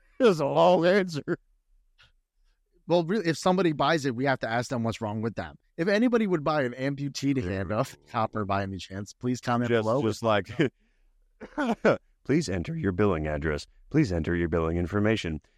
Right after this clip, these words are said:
Speaker 1: Please enter why and what you plan to use this for." <laughs> Uh,
Speaker 2: Yeah,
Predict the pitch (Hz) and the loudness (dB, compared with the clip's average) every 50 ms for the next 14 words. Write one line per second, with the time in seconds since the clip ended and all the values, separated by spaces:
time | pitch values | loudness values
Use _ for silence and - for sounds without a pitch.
0 | _ _ - 156 185 156 120 110 104 - 110 104 98 85 92 104 120 135 135 135 | _ _ -4 -4 -2 0 0 -2 -2 0 -2 -2 0 2 4 4 4 4 4 2
1 | 139 143 135 - 104 101 87 80 85 117 135 - - 113 101 85 - 104 110 127 | 2 0 0 -2 -4 -4 -2 0 2 2 2 2 0 -6 -8 -4 -2 0 0 2
2 | 131 120 123 117 101 104 101 90 87 82 78 - - 85 90 87 - - _ _ | 2 2 0 0 0 2 0 0 0 0 -2 -2 -2 -4 -4 -4 -6 -16 _ _
3 | _ - - - - _ _ _ _ _ - 196 175 - - 254 - - _ 349 | _ -20 -20 -20 -20 _ _ _ _ _ -14 -12 -12 -10 -8 -8 -8 -8 _ -20
4 | - _ _ 349 - _ 359 285 - _ - - - _ - - _ _ - - | -20 _ _ -20 -20 _ -16 -16 -16 _ -16 -16 -16 _ -18 -20 _ _ -20 -20
5 | _ _ _ _ _ _ _ _ _ _ - _ _ _ 131 _ _ _ _ _ | _ _ _ _ _ _ _ _ _ _ -20 _ _ _ _ _ _ _ _ _
6 | 113 104 92 82 80 78 _ _ _ _ _ _ _ _ _ _ _ - 80 71 | -20 -20 -20 -20 -20 -20 _ _ _ _ _ _ _ _ _ _ _ -6 -6 -6
7 | 55 | -6